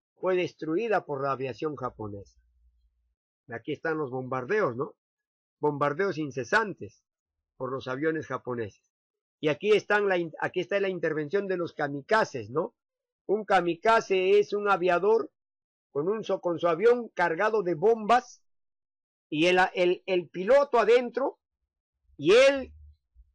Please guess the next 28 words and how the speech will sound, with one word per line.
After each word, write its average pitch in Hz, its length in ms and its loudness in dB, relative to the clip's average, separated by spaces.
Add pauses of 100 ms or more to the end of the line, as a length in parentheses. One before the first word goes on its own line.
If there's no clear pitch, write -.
dirige 208 560 2
su 196 140 -4
nave 240 340 4
bomba 208 640 4
hacia 170 320 0
el 160 100 -2
barco 262 540 4
y 180 80 -6
se 165 160 -4
estrella 233 540 -2
con 175 280 -8
todo 226 220 2
y 214 80 -8
su 180 120 -10
nave 247 440 -4 (380)
y 165 140 0
este 196 240 0
kamikaze 165 600 -4
muere 208 800 4
en 147 160 -6
el 143 140 -2
acto. - 340 -4 (480)
O - 40 -20
sea, 139 140 -4
dentro 226 380 4
de 196 100 0
su 175 100 -2
avión, 226 360 0